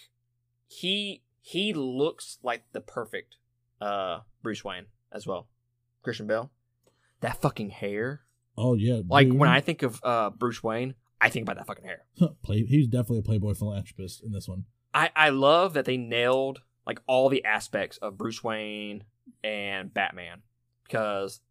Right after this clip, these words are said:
Speaker 1: they have Bruce Wayne as the billionaire, billionaire. He's buying fucking hotels. Then he's got two girls beside him swimming. He does whatever the fuck he wants.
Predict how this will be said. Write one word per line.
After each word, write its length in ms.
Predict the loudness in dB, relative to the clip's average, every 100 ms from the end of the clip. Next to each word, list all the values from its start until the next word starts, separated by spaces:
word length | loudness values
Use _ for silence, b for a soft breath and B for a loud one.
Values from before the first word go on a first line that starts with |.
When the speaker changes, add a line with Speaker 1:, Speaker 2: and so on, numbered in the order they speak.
| -8
Speaker 1:
they 120 | -2
have 680 | 0 2 2 2 2 -2 -18 _ _ _ _
Bruce 240 | 0 0 2
Wayne 300 | 0 0 -2
as 500 | -4 -4 -4 -6 -12 _ _ -14
the 80 |
billionaire, 580 | -8 -4 -4 -4 -8 -8 -4
billionaire. 520 | 0 0 0 -4 -4
He's 160 | -8 -4
buying 320 | -4 -2 -4
fucking 180 | -4 -4
hotels. 580 | -6 -2 -2 -2 -4 -12 _ _ -10
Then 140 | -6
he's 180 | -4 -2
got 300 | 0 0 -2 _ _ _ _
two 180 | 0 0
girls 340 | 2 4 4 2
beside 440 | -2 0 0 -2
him 300 | -6 -8 -10
swimming. 500 | -2 4 4 2 -4
He 60 | -4
does 180 | -4 -4
whatever 180 | -8
the 60 | -8
fuck 160 | -14 -16
he 80 |
wants. 420 | -14 -14 -16 -20